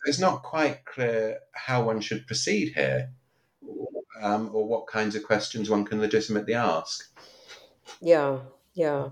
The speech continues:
Speaker 2: Well, at least cer-, certainly not with a scanner. <laughs>
Speaker 1: Mm. No,
Speaker 2: Um,
Speaker 1: that's not gonna cut it.
Speaker 2: yeah. Um, so, so moving from, you know, so you have this,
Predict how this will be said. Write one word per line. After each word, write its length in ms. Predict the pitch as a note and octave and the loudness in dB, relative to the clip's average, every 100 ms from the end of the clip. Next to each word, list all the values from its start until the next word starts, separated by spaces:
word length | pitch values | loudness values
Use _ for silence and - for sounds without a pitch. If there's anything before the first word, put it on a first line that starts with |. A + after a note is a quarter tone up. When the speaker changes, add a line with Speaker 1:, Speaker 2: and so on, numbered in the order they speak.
| - | 0
Speaker 2:
Well, 140 | F#3 | 2
at 40 | |
least 200 | F#3+ G#3+ | 4 2
cer-, 120 | - F3 | 0 -2
certainly 360 | - C4+ G#3 | 2 2 4
not 240 | F#3 E3 - | 4 4 2
with 140 | D3+ | 2
a 80 | B2+ | 2
scanner. 680 | B2+ - - C3 B2 - C3 - | 0 -6 0 2 2 -2 -6 -4
<laughs> 460 | - F#3 F#3+ - G3 - | -2 0 0 4 4 4
Speaker 1:
Mm. 560 | - F3 D#3 D3 B2 F#2+ - | 2 4 4 4 -4 -8 0
No, 280 | F2+ A#2 | 4 4
Speaker 2:
Um, 60 | A2+ | 4
Speaker 1:
that's 200 | A#2 A2+ | 0 -6
not 100 | - | -10
gonna 320 | - - - | -12 -14 -4
cut 140 | C3 B2+ | -2 -2
it. 180 | C3 - - | -4 -6 2
Speaker 2:
yeah. 380 | D#3+ C#3 C3+ E3 - | 4 4 2 -4 -6
Um, 500 | A#3 G#3 G3+ G3+ F#3+ F#3+ - - - | 2 4 4 0 -4 -6 -18 -16 -16
so, 800 | - - A#3+ B3 B3 A3 F2+ F2+ - - - | -8 0 4 4 4 -2 -8 -10 -10 -8 -6
so 220 | - B3+ | 2 2
moving 640 | A#3+ C4 D#4+ G4 D#4+ A#3 | 4 4 6 4 4 -2
from, 800 | - - - A3 G#3+ G3+ E3+ D#3 D#3 - _ _ | -4 -8 0 2 4 4 2 0 -4 -16 _ _
you 120 | G3 F#3+ | 0 2
know, 120 | E3 | 2
so 180 | - F#3+ | 0 2
you 200 | F#3 F#3 | 2 2
have 360 | F#3 G3+ F#3+ | 0 0 2
this, 640 | F3+ F3 F3 - - - | 4 2 0 -8 -8 -10